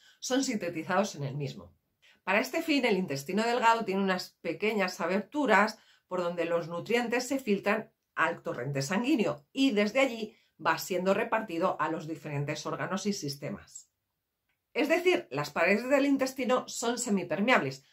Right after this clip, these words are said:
porque permiten pasar a nuestro organismo los nutrientes, pero impiden que las sustancias dañinas puedan entrar. Cuando existe lo que llamamos intestino permeable, estos poros están demasiado abiertos,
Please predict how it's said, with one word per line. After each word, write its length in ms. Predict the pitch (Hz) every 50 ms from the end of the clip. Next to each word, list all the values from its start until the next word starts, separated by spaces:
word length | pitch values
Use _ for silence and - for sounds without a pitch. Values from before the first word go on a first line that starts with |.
| _ _ _
porque 320 | _ 185 170 185 190 185 170
permiten 600 | - 156 135 151 175 190 214 208 - 117 104 - _ _ _
pasar 520 | - - - - - 165 175 - - - _ _ _ _ _ _
a 120 | _ 113 117
nuestro 320 | 113 131 135 - - 165
organismo 500 | 151 147 160 202 214 202 151 151 135 117
los 160 | - 165 214
nutrientes, 640 | 214 262 285 285 311 302 285 269 - 247 269 - - _ _ _ _ _ _
pero 200 | - 349 349 349
impiden 520 | 349 330 285 - 285 285 247 254 262 269 -
que 120 | 220 220
las 160 | 208 165 -
sustancias 580 | - 185 180 - - 190 208 190 - 214 208 202
dañinas 600 | 208 208 208 185 185 180 190 202 196 - - _ _
puedan 320 | 175 180 175 170 165 -
entrar. 400 | 147 139 - - 90 85 - _ _ _ _ _ _ _ _ _ _ _ _ _
Cuando 240 | - 226 202 202 196
existe 400 | 202 302 359 381 381 - 269 190
lo 120 | 185 190
que 80 | - 151
llamamos 460 | 143 143 175 208 247 262 269 262 -
intestino 540 | 180 - - 143 139 139 - 196 208 226 226
permeable, 580 | 254 294 294 285 330 294 254 247 247 226 - -
estos 300 | 196 208 - - 220 208
poros 320 | - - 202 180 196 208 -
están 340 | - - - - 120 135
demasiado 480 | 127 135 120 123 117 - - 107 107 123
abiertos, 540 | 147 233 320 339 254 - - 127 127 -